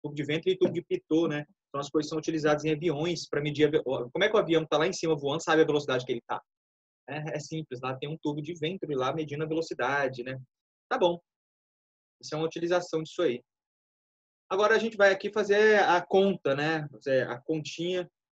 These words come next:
na qual se baseia o tubo de Venturi, né? O que que é a ideia aqui? A ideia é o seguinte, ó.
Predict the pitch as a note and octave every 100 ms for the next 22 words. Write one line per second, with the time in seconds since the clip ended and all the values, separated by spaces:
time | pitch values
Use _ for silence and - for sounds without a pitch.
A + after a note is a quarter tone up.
0 | _ _ _ _ C3+ C3 D3+ D3+ F3 F#3
1 | C3 B2+ D#3 E3+ C#3 D3+ D3+ F3 B2+ B2
2 | B2 A#2 A#2 - D4 B3+ E3+ C#3+ C3+ B2+
3 | - B2+ F3 A#3+ - D3 B2 - A#2+